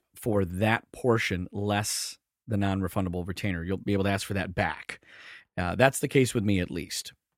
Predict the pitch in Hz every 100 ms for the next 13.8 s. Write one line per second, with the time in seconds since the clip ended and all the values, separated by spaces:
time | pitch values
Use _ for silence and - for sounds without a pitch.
0 | _ - - 120 107 - 160 123 120 139
1 | - 151 135 147 113 131 135 135 139 -
2 | 131 - 135 139 262 214 147 170 147 160
3 | 147 135 131 110 - - - 123 107 147
4 | 254 135 98 123 - - - 101 98 -
5 | 123 127 120 113 123 - 107 117 135 107
6 | 104 101 107 117 123 131 - 131 120 -
7 | 120 107 - - 135 131 127 - - 127
8 | 90 117 - - - 113 117 143 131 104
9 | 110 101 98 101 101 104 92 - 120 107
10 | 101 104 98 - 95 87 117 104 92 92
11 | 98 104 98 98 90 85 101 107 95 80
12 | - 104 95 117 - - 90 - 127 143
13 | 127 107 - 107 113 - 104